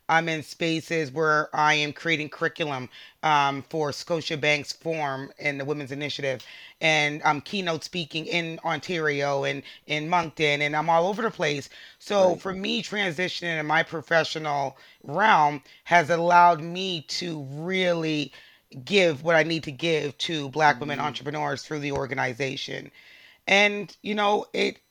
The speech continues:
Speaker 1: it, it really it makes me happy. I know it sounds,
Speaker 2: Mm-hmm.
Speaker 1: you know, cheesy, but it,
Speaker 2: No,
Speaker 1: it,
Speaker 2: that's
Speaker 1: it really makes me so happy and proud when I see women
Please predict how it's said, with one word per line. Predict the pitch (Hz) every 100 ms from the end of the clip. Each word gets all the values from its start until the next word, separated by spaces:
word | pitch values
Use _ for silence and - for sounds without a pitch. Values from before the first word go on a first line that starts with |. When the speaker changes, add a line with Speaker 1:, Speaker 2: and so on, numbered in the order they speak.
| _
Speaker 1:
it, | 190 -
it | 208 202
really | 185 220 233 214 196 - _ _ _ _ _ _ _ _ _ -
it | 196
makes | 208 233 -
me | 214
happy. | 143 131 - 165 - _
I | -
know | 190 220
it | 214
sounds, | - 185 180 165 98
Speaker 2:
Mm-hmm. | 98 -
Speaker 1:
you | -
know, | 180 147
cheesy, | - 196 185 170 185 196 - - - 120
but | 196
it, | 208 -
Speaker 2:
No, | - -
Speaker 1:
it, | 214 -
Speaker 2:
that's |
Speaker 1:
it | 208 185 156 170
really | 202 247 254 233 214
makes | 196 190 -
me | 185 180 165 - - -
so | - - - 226
happy | 220 202 185 - 180
and | 165
proud | - 165 165 160
when | 151
I | 156 151
see | - 165
women | 156 151 151 147 143